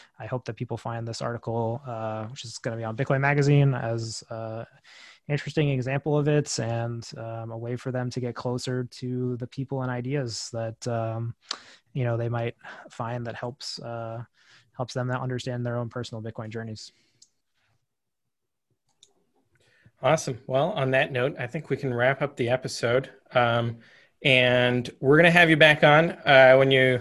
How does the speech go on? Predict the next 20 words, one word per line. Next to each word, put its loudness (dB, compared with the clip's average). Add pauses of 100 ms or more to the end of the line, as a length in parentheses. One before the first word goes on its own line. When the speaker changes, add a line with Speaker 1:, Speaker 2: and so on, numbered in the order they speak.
Speaker 2:
write 8
your 4
next 4
article 4
wi-, 4
with 6
Aaron 6
Speaker 1:
<laughs> -4
Speaker 2:
or, 2 (380)
or 6
with 6
an 4
intern 2
or, 0
uh, 4
with, -2
with 2
Speaker 1:
Yeah. -8
Speaker 2:
whoever. 2 (540)
Um, 4